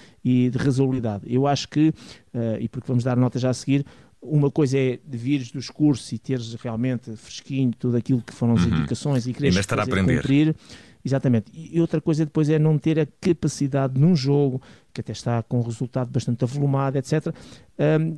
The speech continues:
Speaker 1: n-, não quer dizer que vais adulterar aquilo que te deram e que disseram nada, mas podes geri-lo de forma mais tranquila,
Speaker 2: Uhum.
Speaker 1: eh, de forma mais calma, mais pacífica, eh, seres mais proativo inclusivamente, e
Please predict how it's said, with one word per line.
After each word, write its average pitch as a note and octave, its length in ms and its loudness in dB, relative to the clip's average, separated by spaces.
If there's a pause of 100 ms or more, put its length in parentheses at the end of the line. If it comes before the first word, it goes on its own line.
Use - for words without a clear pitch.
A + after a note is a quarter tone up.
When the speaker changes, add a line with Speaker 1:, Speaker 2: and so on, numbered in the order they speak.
Speaker 1:
n-, D3 260 0
não D#3+ 100 6
quer E3+ 100 0
dizer E3 160 2
que F3+ 180 -2
vais D#3+ 300 2
adulterar E3+ 580 0
aquilo E3+ 240 -2
que - 60 -20
te E3+ 120 0
deram E3 360 2 (260)
e B2 120 -6
que - 100 -12
disseram C#3 260 0
nada, D3 260 2 (400)
mas G3 160 0
podes G3 260 0
geri-lo E3 260 0
de C#3+ 60 -16
forma C#3+ 300 -4
mais C3 200 -2
tranquila, C3 600 2
Speaker 2:
Uhum. F#2+ 200 0 (120)
Speaker 1:
eh, B2 160 -2
de A#2+ 80 -8
forma C3 380 0
mais C3 260 0
calma, C3+ 460 0
mais C3 240 0
pacífica, C#3+ 720 -4 (300)
eh, B2 80 0
seres C3 220 0
mais C#3 200 -2
proativo C3+ 500 0
inclusivamente, C3+ 600 2 (280)
e E3+ 240 2